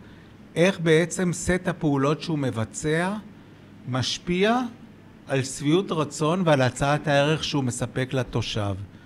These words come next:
הולכים להיות רשויות, הולכים להיות בחירות עוד שלושה חודשים ברשויות המקומיות. עבור הרשויות המקומיות זה בפירוש מהווה מצפן.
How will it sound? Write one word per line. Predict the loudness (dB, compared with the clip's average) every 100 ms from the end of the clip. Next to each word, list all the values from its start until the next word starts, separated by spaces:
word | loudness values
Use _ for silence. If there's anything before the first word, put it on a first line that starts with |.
| -20 -20 -20 -20 -20 -20 -20 -20 -12
הולכים | -6 -4 0 0
להיות | 2 2 2 0 -4
רשויות, | -4 -2 -2 -2 -4
הולכים | -2 -2 0 0
להיות | 2 0
בחירות | -4 -4 -2 -2 -4
עוד | -4
שלושה | -4 -4 -4 -6
חודשים | -4 -6 -6 -6
ברשויות | -6 -6 -8 -8
המקומיות. | -8 -8 -6 -4 -4 -6 -8 -14 -20 -20 -20 -20 -10
עבור | -4 -2 0 2
הרשויות | 2 -2 -4 -4
המקומיות | -4 -4 -4 -4
זה | -4
בפירוש | -6 -6 -4 -6 -6
מהווה | -6 -4 -2
מצפן. | -4 -6 -10 -2 -2